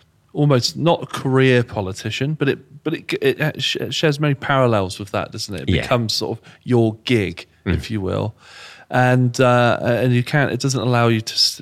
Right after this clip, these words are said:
Speaker 1: to get stale or complacent or even maybe arrogant, although it's very easy to get arrogant in eight years, I'd say. But, um,
Speaker 2: Yeah.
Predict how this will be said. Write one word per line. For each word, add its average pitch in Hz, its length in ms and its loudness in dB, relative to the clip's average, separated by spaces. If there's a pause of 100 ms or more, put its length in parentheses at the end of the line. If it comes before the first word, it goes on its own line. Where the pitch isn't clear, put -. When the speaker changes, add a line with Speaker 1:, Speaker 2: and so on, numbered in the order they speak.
Speaker 1:
to 113 140 -6
get 107 160 -4
stale 101 680 0 (440)
or 113 120 -4
complacent 101 800 -4 (1040)
or 151 120 2
even 151 200 2
maybe 127 240 2
arrogant, 110 540 0
although 110 180 0
it's 98 100 -4
very 104 220 0
easy 107 220 -4
to 95 80 -8
get 98 120 -2
arrogant 95 380 -4
in 95 100 -8
eight 95 160 -6
years, 90 360 -4
I'd 101 160 -8
say. - 360 -8
But, - 300 -4
um, 107 180 0
Speaker 2:
Yeah. 90 320 0